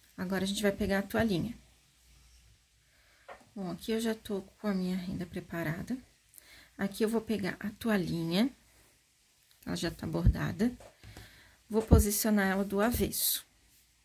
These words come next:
Pego o meu tecido e coloco também com o avesso pra cima.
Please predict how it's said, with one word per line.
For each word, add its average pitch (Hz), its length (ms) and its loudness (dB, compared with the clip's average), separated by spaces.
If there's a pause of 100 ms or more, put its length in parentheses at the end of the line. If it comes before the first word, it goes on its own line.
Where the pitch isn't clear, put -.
(1200)
Pego 196 280 -2
o 196 40 2
meu 175 120 0
tecido 165 880 0 (480)
e 190 120 -4
coloco 190 680 0 (680)
também 190 480 2
com 220 240 4
o - 20 6
avesso 202 420 4
pra 247 140 2
cima. 160 420 2